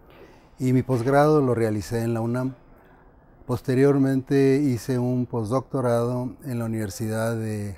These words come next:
Hahnemann en Filadelfia, Pensilvania, por tres años, y después me incorporé a la Universidad Michoacana como profesor investigador directamente en el instituto en el cual,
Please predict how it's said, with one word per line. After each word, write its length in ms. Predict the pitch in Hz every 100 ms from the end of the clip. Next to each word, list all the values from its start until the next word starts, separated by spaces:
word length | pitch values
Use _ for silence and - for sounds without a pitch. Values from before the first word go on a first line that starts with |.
| -
Hahnemann 480 | 123 139 139 143 156
en 240 | 120 107
Filadelfia, 500 | 107 104 110 107 117
Pensilvania, 680 | 104 98 110 101 113 123 127
por 220 | - 101
tres 280 | - 110 -
años, 400 | 127 147 160 - - - - - - - _ -
y 340 | 127 120 120
después 500 | 113 107 - 139 143
me 320 | 131 113 110 120
incorporé 720 | 120 120 113 - 113 117 120
a 80 | 110
la 180 | 101
Universidad 420 | 101 101 98 110 110
Michoacana 680 | 104 98 - 117 120 107 - - - - _
como 160 | 113 107
profesor 680 | 98 104 104 - 113 113 110
investigador 760 | 104 98 101 98 104 131 135 - _ - _ _ - _ _ - - -
directamente 680 | 113 113 117 120 113 107 120
en 140 | 110
el 80 | 98
instituto 540 | 92 - - 123 117 104
en 100 | 95
el 100 | 85
cual, 340 | 95 95